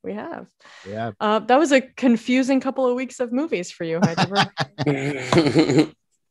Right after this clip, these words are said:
Speaker 1: It's confusing stuff in both. Well, fellas, I am pleased to remind you that next week
Speaker 2: Yes.
Speaker 1: we are s-,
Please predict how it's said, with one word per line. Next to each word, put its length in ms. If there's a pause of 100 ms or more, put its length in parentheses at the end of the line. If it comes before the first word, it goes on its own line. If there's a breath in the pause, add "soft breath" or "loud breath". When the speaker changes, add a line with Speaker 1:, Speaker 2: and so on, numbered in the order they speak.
Speaker 1:
It's 140
confusing 460
stuff 280
in 120
both. 260 (920 loud breath)
Well, 540 (220)
fellas, 580
I 120
am 120
pleased 640
to 500
remind 460
you 280
that 260
next 520
week 400 (440)
Speaker 2:
Yes. 220
Speaker 1:
we 120
are 80
s-, 240